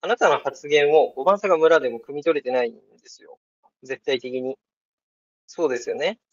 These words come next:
なんか、その状況下で五と九を弾く四番さんのロジックが謎で、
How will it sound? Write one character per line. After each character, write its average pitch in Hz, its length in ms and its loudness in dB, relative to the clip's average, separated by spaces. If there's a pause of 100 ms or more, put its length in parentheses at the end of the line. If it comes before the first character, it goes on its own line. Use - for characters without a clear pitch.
(360)
な 147 80 -10
ん - 20 -12
か、 135 80 4
そ - 140 -12
の 233 120 6
状 262 180 2
況 262 240 6
下 139 120 6
で 117 280 4
五 156 140 4
と 131 120 -2
九 - 180 -6
を 131 80 4
弾 139 160 2
く 147 240 -10
四 135 220 -4
番 135 120 4
さ 143 120 -2
ん 135 60 -4
の 131 100 -2
ロ 131 140 -4
ジ 123 100 -12
ッ - 40 -20
ク - 120 -20
が 127 100 4
謎 120 320 -2
で、 117 400 0